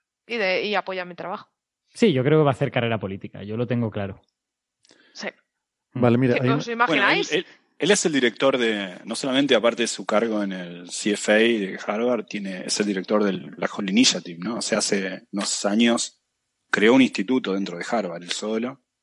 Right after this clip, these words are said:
Speaker 4: en la inauguración, y es un instituto muy, muy bueno, con gente
Speaker 2: Ujú.
Speaker 4: brillante adentro. Bueno, Jeff Doleman, ¿no? Quien sacó la foto del agujero negro, trabaja en ese instituto. Eh, y, y
Speaker 3: A ver,
Speaker 4: hay, es
Speaker 3: Loeb
Speaker 4: un instituto excelente, hay gente.
Speaker 3: Eh, Loeb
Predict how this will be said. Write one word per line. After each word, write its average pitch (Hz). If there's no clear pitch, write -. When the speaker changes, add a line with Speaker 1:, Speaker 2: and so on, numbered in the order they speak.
Speaker 4:
en 90
la 92
inauguración, 92
y 104
es -
un 104
instituto 101
muy, 113
muy 110
bueno, 135
con 139
gente 143
Speaker 2:
Ujú. 160
Speaker 4:
brillante 113
adentro. 113
Bueno, 113
Jeff 98
Doleman, 107
¿no? 123
Quien 107
sacó 98
la 98
foto 110
del 95
agujero 92
negro, 117
trabaja 95
en 95
ese 98
instituto. 107
Eh, 92
y, 92
y 101
Speaker 3:
A 110
ver, 110
Speaker 4:
hay, 90
es 107
Speaker 3:
Loeb 110
Speaker 4:
un 120
instituto 117
excelente, 110
hay 90
gente. 95
Speaker 3:
Eh, 113
Loeb 110